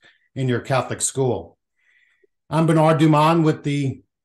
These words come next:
consulting group Catholic Vitality three sixty, and we partner with Catholic parishes and schools and dioceses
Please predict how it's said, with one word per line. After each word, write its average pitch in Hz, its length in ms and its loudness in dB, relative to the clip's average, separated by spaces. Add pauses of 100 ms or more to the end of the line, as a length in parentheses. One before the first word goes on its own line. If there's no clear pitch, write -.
(360)
consulting 151 500 0
group 151 260 2
Catholic 151 440 -4
Vitality 135 680 0
three 135 180 -4
sixty, 160 460 -4
and 123 140 -2
we 143 180 -4
partner 139 300 -6
with 123 180 -6
Catholic 135 400 -6
parishes 127 500 -4
and 117 140 -4
schools 135 480 -4
and 110 140 -6
dioceses 127 920 -4